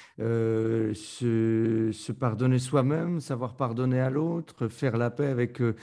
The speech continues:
les, les ressentiments et les, les haines, les colères, les rancunes, euh, qu'on porte ?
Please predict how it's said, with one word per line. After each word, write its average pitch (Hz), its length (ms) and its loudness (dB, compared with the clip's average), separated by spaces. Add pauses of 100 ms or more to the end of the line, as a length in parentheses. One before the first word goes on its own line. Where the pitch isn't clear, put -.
(300)
les, 117 280 -2
les 123 180 0
ressentiments 127 720 0
et 127 60 0
les, 113 500 4
les 110 240 0
haines, 127 300 -2
les 120 100 -4
colères, 123 480 -2
les 117 80 -4
rancunes, 123 680 -2
euh, 110 60 -4
qu'on 123 160 -4
porte ? - 420 -8